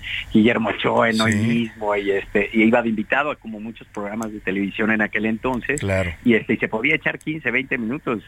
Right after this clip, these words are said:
Speaker 1: ¿no? Y yo creo que fue una inspiración para todos. Yo, yo recuerdo de, de, de una etapa en la que estuve en noticieros también,
Speaker 2: Ujú.
Speaker 1: este, con una sección que se llamaba Piernotas, pues mucha la, la, este, el, digamos, el,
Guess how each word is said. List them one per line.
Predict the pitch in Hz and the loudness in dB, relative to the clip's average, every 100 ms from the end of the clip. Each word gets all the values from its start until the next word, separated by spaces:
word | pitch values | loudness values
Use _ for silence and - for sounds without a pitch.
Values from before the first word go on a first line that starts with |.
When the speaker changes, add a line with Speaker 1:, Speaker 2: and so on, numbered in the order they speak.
| - | -4
Speaker 1:
¿no? | 113 139 | -2 0
Y | 147 107 | 0 0
yo | 127 | 0
creo | 139 151 | 0 -2
que | 156 | -2
fue | - | -6
una | 135 | -8
inspiración | 123 123 98 - 127 | -4 -4 -4 -4 -2
para | 117 110 | 0 0
todos. | - 170 123 | -2 -2 0
Yo, | 120 120 117 - - - | 0 0 -2 -10 -14 0
yo | 127 | 2
recuerdo | 123 - 123 123 120 | 2 2 0 0 0
de, | 110 98 95 - - | 0 0 -2 -10 -6
de, | 110 | -4
de | 110 107 | 0 0
una | 120 | 0
etapa | 117 113 - 101 95 107 | 0 -2 0 -2 -2 -6
en | 98 | -6
la | 101 | -4
que | 101 | -2
estuve | - 110 | 2 4
en | 107 | 4
noticieros | 98 101 - 104 104 | 0 -2 0 0 0
también, | 123 110 113 123 135 | 2 6 6 4 0
Speaker 2:
Ujú. | 104 98 104 | -2 0 0
Speaker 1:
este, | 113 107 107 | 0 0 -2
con | 104 107 | 0 2
una | 107 | 2
sección | 110 - 104 | 0 -2 -4
que | 92 | -4
se | - | -4
llamaba | 101 101 | 0 0
Piernotas, | 120 113 120 120 143 - | 0 -2 -4 -6 -6 -6
pues | 107 101 | -8 -4
mucha | 120 135 - | -6 -6 -6
la, | 123 113 101 95 - | -2 0 0 -2 -4
la, | 98 92 92 | -8 -6 -6
este, | 90 92 - 95 95 98 101 | -6 -8 -6 -4 -4 -6 -6
el, | - - | -8 -2
digamos, | 110 107 113 120 104 - | 2 2 4 0 0 0
el, | 92 92 90 | 0 0 -2